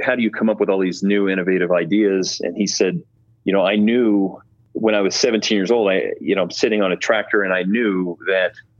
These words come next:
we're not gonna have combustion engines forever. Everything, you know, eventually it's going to go electric."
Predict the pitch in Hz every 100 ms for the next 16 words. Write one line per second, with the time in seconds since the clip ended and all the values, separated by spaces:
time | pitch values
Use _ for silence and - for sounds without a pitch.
0 | - _ 101 110 101 101 104 - 107 92
1 | 95 95 90 104 92 87 80 92 85 80
2 | 82 80 _ _ - _ - 104 110 98
3 | 92 - 95 90 90 - 95 127 139 -
4 | 92 82 87 90 - - - - - 101
5 | 98 95 90 87 87 85 117 - -